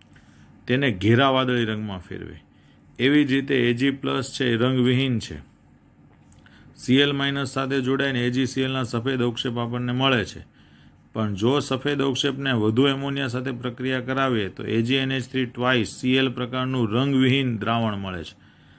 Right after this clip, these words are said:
આપણે સમૂહની કસોટીમાં જોતા જશું કે એ જી પ્લસ સી એલ માઇનસ સાથે સફેદ અવક્ષેપ આપે, પરંતુ જો વધુ પડતા એમોનિયમ હાઇડ્રોક્સાઇડમાં દ્રાવ્ય થઈ જતા હોય,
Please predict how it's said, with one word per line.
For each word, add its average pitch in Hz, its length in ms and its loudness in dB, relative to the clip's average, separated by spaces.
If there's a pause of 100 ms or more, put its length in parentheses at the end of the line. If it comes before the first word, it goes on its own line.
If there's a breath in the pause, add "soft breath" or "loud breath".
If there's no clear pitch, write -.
(200 soft breath)
આપણે 123 240 2
સમૂહની 135 500 -2
કસોટીમાં 135 600 -2
જોતા 123 300 4
જશું 113 380 -2
કે 107 140 -4
એ 113 40 0
જી 127 140 2
પ્લસ 131 380 -2
સી 127 80 0
એલ 131 160 0
માઇનસ 131 360 -4
સાથે 131 220 -2
સફેદ 135 360 0
અવક્ષેપ 127 360 -2
આપે, 95 260 -10 (520)
પરંતુ 147 420 2
જો 135 180 4
વધુ 117 300 4
પડતા 139 360 0
એમોનિયમ 139 460 -2
હાઇડ્રોક્સાઇડમાં 131 760 0
દ્રાવ્ય 127 440 2
થઈ 143 220 0
જતા 135 320 -2
હોય, 87 260 -6